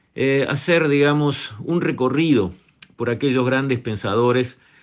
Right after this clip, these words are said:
que nos abrieron puertas tan importantes que los que supimos escuchar sus enseñanzas, eh, hemos podido aprovechar en nuestras sociedades.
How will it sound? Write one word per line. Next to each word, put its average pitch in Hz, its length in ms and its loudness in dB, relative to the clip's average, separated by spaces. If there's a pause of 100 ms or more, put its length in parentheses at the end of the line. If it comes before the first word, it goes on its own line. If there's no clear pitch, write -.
(200)
que 107 100 -4
nos 113 180 -4
abrieron 120 460 0
puertas 113 640 -4
tan 120 180 -4
importantes 104 1000 -6 (460)
que 104 640 -2
los 113 220 -4
que 101 180 -6
supimos 120 640 -2
escuchar 107 460 -6
sus 107 220 -10
enseñanzas, 101 840 -6 (420)
eh, 101 320 -4
hemos 113 280 -2
podido 107 440 0
aprovechar 95 540 -4
en 95 100 -4
nuestras 101 300 -8
sociedades. - 720 -8